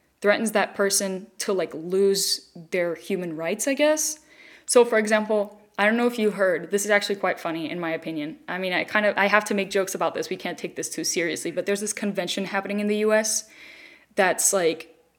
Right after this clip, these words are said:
anti-feminism, and it's, like, the con-, it's called, like, the Convention, like,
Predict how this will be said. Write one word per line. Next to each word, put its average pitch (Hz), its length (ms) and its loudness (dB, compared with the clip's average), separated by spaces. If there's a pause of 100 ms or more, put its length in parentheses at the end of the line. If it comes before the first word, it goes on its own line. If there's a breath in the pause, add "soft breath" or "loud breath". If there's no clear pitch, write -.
(220)
anti-feminism, 208 1160 2
and 202 160 0
it's, 208 280 0
like, 196 220 -2
the 196 80 2
con-, 233 340 -4
it's 202 180 -4
called, 233 200 -2
like, 226 180 2
the 208 60 -2
Convention, 226 640 2
like, 190 160 -8